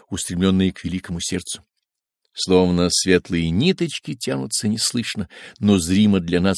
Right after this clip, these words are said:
к твердыне, и там сочетаются в огне возношений.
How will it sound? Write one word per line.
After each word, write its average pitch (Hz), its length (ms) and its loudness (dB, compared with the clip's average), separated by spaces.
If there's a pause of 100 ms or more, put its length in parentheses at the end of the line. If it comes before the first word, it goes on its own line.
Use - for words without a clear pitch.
к - 80 -20
твердыне, 80 680 0 (320)
и 95 140 0
там 104 260 4
сочетаются - 920 -4 (200)
в 87 100 -2
огне 85 300 0
возношений. 80 540 -6